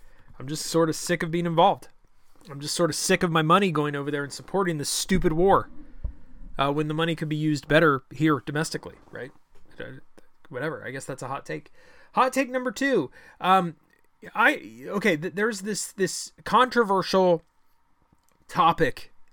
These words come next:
that's come up ever since R F K quoted, um, a study. Well, he made, he, he sort of expressed an opinion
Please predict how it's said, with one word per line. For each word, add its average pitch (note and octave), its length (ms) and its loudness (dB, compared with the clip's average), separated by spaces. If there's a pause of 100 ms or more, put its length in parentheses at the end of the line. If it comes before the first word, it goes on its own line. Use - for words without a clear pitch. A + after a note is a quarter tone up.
(420)
that's E3 220 6
come F#3 260 0
up C#3+ 160 -2
ever F#3+ 220 0
since G3+ 360 -4
R F3 260 4
F D#3 180 0
K B2 400 -2 (720)
quoted, F#3+ 640 2
um, D3 640 -4
a D#3 60 -12
study. E3+ 380 0
Well, F3+ 180 0
he E3+ 120 -4
made, A#3+ 240 0
he, F#3+ 160 -6
he F#3+ 220 -4
sort B3 240 4
of F#3 120 2
expressed - 800 -2 (1000)
an F3 120 -4
opinion D3 720 -2